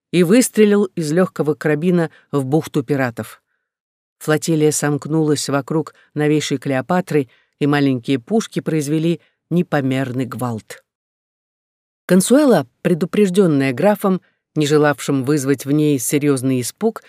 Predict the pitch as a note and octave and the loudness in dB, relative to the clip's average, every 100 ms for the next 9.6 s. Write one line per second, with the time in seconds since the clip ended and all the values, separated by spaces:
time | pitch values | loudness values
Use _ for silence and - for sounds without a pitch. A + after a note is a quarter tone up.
0 | _ _ _ - E3+ C#3+ E3+ B3 C4 B3 | _ _ _ -2 0 2 2 2 2 2
1 | G#3 G#3+ G#3+ G3+ - G3+ F#3 G3 F#3 F3+ | 4 2 2 0 -2 -4 -2 -2 -2 -4
2 | - G#3 F#3+ E3+ E3+ F3 - F#3+ D#3 C#3+ | 0 2 2 2 2 0 0 0 2 0
3 | - D3 D3 E3 D3 C3+ A#2 A#2 A2 _ | -4 -6 -6 -4 -2 -2 -4 -8 -8 _
4 | _ _ _ _ _ - E3+ - D#3 C#3+ | _ _ _ _ _ -4 -2 2 2 2
5 | D3 D3 D3 - C#3 C3+ E3 - B3 A#3 | 0 0 -2 -6 -4 -4 -4 0 2 2
6 | A2+ _ _ _ - C#3+ D3+ D3+ D3+ D#3 | 0 _ _ _ -8 -4 0 2 4 4
7 | D#3+ E3+ F3+ G3+ F#3 F#3+ D#3 D#3 C#3+ _ | 4 2 2 2 4 4 4 2 0 _
8 | - D#3 F3+ D#3 C#3 E3+ - D3+ C3+ C3+ | -6 0 2 2 0 -2 -2 -2 0 -2
9 | A#2 B2+ A#2+ F3 A3 | -2 -4 -4 -4 -4